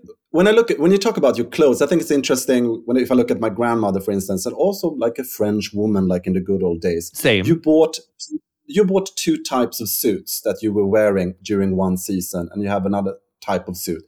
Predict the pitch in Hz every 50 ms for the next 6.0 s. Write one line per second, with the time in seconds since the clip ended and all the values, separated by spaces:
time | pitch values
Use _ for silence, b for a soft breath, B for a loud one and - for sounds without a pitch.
0 | B B B B B B B - 123 139 139 131 127 - _ 117 127 127 156 143
1 | 131 156 151 147 - 143 127 127 165 165 147 127 117 113 107 107 - - 127 127
2 | 117 120 120 - 120 113 - - 143 139 139 135 127 110 104 104 107 - - 104
3 | 104 107 120 113 113 110 98 98 120 120 117 117 131 135 139 139 135 131 123 123
4 | - 110 92 - 110 92 113 113 110 101 107 107 - - - 139 139 131 120 107
5 | 95 - - 98 87 90 87 85 82 - 95 95 104 98 92 98 98 92 -